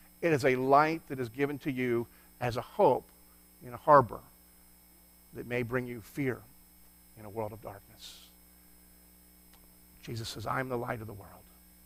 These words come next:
And there is an incredible promise that whoever follows me, we won't be in darkness. We don't know all, but we will be guided home. Let's pray. Father, we give thanks and praise to you for the word that you've given to us this morning.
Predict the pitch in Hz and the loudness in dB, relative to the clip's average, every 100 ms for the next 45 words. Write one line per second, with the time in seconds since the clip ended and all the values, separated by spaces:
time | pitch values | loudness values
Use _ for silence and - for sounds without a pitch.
0 | - - - - - - - 110 117 110 | -20 -20 -20 -20 -20 -20 -18 -12 -12 -12
1 | 113 - 123 123 - 104 101 113 - 104 | -14 -2 0 0 -4 -10 -12 -18 -18 -18
2 | 110 110 120 113 - 120 123 120 123 123 | -10 -4 -2 -2 0 0 0 -8 -12 -12
3 | 120 - - - - - - 120 151 143 | -12 -20 -20 -20 -20 -20 -14 -6 -4 -4
4 | 139 135 127 123 131 - - - - - | -6 -12 -10 -10 -10 -14 -20 -20 -20 -20
5 | - - - - - - 120 135 147 165 | -20 -20 -20 -20 -20 -6 -2 0 2 2
6 | 131 101 110 - - - - - - - | 2 -2 -10 -18 -20 -20 -20 -20 -20 -20
7 | - - - 113 127 131 123 120 123 117 | -20 -20 -10 -4 -2 -2 -2 -4 -4 -6
8 | 107 113 107 - - - - - - - | -12 -18 -20 -20 -20 -20 -20 -20 -20 -20
9 | - - - 113 107 - - - - - | -20 -20 -20 -20 -20 -20 -20 -20 -20 2
10 | - 175 165 160 160 - 165 160 151 - | 12 12 12 6 4 4 2 2 -8 2
11 | 151 151 - 147 156 139 123 123 147 160 | 4 4 0 2 2 2 -2 4 8 6
12 | 147 131 113 156 143 156 135 - - 143 | 4 -4 0 0 0 0 0 -2 -12 -6
13 | 143 135 | -4 -4